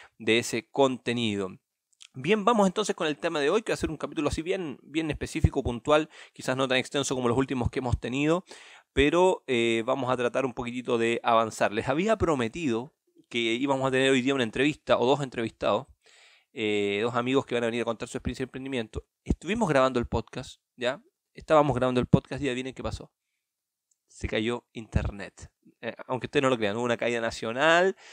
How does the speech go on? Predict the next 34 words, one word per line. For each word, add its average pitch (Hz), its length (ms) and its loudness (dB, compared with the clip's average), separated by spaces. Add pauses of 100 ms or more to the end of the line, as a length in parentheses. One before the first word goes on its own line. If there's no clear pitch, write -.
(180)
de 143 120 0
internet, 120 600 4
o 143 60 6
al 120 80 4
menos 131 220 2
en 120 160 0
la 107 120 8
región. 147 560 2
Supe 165 280 2
que 120 80 2
hubo 123 80 6
otras 123 180 0
regiones 120 280 -2
también 123 240 -8
de 113 80 -6
Chile 123 200 0
donde 113 180 0
tuvieron, 135 400 0 (300)
y 135 80 -10
no 165 100 8
pudimos 180 280 8
seguir 190 180 2
grabando. 170 400 6
Estábamos 170 360 6
en 160 60 4
la 143 80 8
mitad 147 160 4
de 165 40 6
la 170 80 0
entrevista 160 440 0
y 156 60 4
se 143 160 0
cayó 123 260 0
todo. 143 400 8